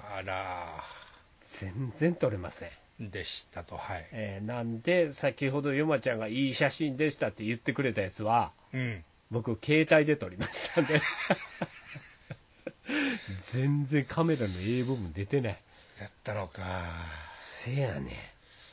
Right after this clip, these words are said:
Speaker 1: や、だからそれはそれとして、まあ、いい写真はいい写真でしたよ。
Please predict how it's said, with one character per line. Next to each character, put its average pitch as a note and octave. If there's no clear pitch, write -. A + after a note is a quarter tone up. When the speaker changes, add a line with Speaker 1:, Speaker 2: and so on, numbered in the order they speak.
Speaker 1:
や、 F#3
だ C#3
か D3
ら A2+
そ G3
れ B3
は C4
そ D4+
れ C#4+
と C4
し F#3+
て、 B2
ま F#2+
あ、 -
い F3
い -
写 -
真 A#3+
は C3
い G2
い G2+
写 E3
真 D#3
で F3+
し -
た -
よ。 D#3